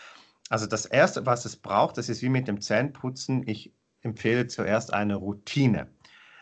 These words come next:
Ähm, natürlich macht man das erst, wenn es irgendwie auch Spaß macht und wenn man den, den Sinn und den Nutzen davon erkannt hat. Aber mein,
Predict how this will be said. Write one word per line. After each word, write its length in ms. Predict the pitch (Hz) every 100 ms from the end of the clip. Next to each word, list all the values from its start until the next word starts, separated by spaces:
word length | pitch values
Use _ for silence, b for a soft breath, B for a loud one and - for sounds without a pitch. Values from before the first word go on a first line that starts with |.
| B -
Ähm, 320 | 98 98 98
natürlich 500 | 110 117 147 151 131
macht 220 | 120 120
man 80 | 123
das 160 | 113 -
erst, 300 | 123 139 123
wenn 220 | 113 107
es 120 | -
irgendwie 300 | 120 127 113
auch 140 | 85
Spaß 500 | - - - 110 -
macht 320 | 139 214 - 107
und 80 |
wenn 100 | 101
man 180 | 98 92
den, 520 | 92 90 82 - 87
den 180 | 85 98
Sinn 240 | 92 131 127
und 140 | 107
den 100 | 98
Nutzen 300 | 135 139 117
davon 240 | 101 104
erkannt 400 | 87 - 104 156
hat. 80 | 208
Aber 160 | 117 101
mein, 360 | 98 151 180